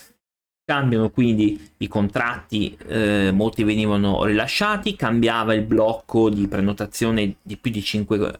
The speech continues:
lungometraggi, quindi dovevano pigliarne cinque, ehm, quindi anche qui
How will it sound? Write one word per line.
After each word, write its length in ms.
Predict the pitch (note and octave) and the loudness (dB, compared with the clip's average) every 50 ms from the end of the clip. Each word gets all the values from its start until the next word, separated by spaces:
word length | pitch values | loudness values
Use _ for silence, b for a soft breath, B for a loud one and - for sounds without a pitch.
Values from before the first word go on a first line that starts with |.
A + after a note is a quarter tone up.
| - | -4
lungometraggi, 840 | - G#2+ A2 A2 G#2+ A2 C#3 D#3 D3+ - D3+ D3+ D#3 C#3+ C#3 C#3 B2+ | -2 0 2 2 2 0 0 -2 -2 -2 -2 -2 -2 -2 -2 -4 -4
quindi 260 | - B2+ A2+ G#2+ G2+ | -2 0 0 0 0
dovevano 340 | G2+ G2+ G#2 A2+ G#2+ G#2 G#2 | 0 0 0 2 0 0 -2
pigliarne 460 | - A#2 G#2+ G#2 G#2 G2+ G#2+ B2+ D3 | -2 -2 -2 -2 -2 -2 -2 -4 -4
cinque, 580 | D#3 - G#3 G#3 G3+ G3+ G3 G#3 G3+ G3+ G3+ B B B B B B B B B B B - - - | -2 -2 0 2 2 2 4 2 0 0 0 B B B B B B B B B B B -20 -20 -4
ehm, 680 | - C#3+ C#3 C3+ C3 C3 B2+ B2 B2 B2 A#2+ A#2 G#2+ G2 - _ _ _ _ _ _ _ _ _ - - - | 0 2 2 4 4 4 2 2 2 2 0 0 -2 -4 -8 _ _ _ _ _ _ _ _ _ -20 -20 -10
quindi 260 | - - C3 B2+ A#2+ A2+ | -4 0 0 2 2 2
anche 240 | A2+ A2+ - A#2 | 0 -2 -2 -6
qui 420 | - - B2+ B2 A#2+ - - - | -4 0 0 0 0 0 -4 -8